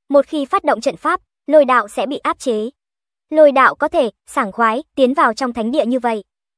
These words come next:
Hoặc là Lôi Đạo quang minh lỗi lạc, không sợ trận pháp Thánh Địa. Hoặc là Lôi Đạo tới đây đích thật là ôm quyết tâm, kết thúc. Nhưng mặc kệ Lôi Đạo ôm tâm tư gì,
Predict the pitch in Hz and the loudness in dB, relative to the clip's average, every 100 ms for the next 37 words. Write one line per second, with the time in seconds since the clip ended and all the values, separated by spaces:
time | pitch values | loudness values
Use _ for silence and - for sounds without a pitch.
0 | _ _ _ 294 269 269 262 247 285 262 | _ _ _ -4 0 0 2 4 2 4
1 | 220 - 285 269 247 233 330 240 - _ | 2 2 0 0 0 -2 -2 -2 -4 _
2 | - 320 285 277 202 269 196 330 - 254 | -2 0 0 0 -2 -4 -2 -2 -2 -6
3 | 254 294 226 _ _ _ _ _ _ - | -2 -4 -4 _ _ _ _ _ _ -4
4 | 302 269 269 262 247 285 269 202 - 233 | -2 0 0 2 4 4 4 2 0 0
5 | 285 254 339 - 254 226 226 208 262 247 | 2 0 -4 -6 -8 -4 -4 0 2 0
6 | 330 - 285 247 _ 311 - 370 _ _ | -2 -4 -4 -4 _ -4 -4 -8 _ _
7 | _ _ _ _ 285 302 277 254 - 269 | _ _ _ _ -2 0 0 -2 0 -2
8 | 233 269 254 247 - 277 269 277 254 277 | 2 0 2 2 2 0 0 -2 -2 -4
9 | 240 | -4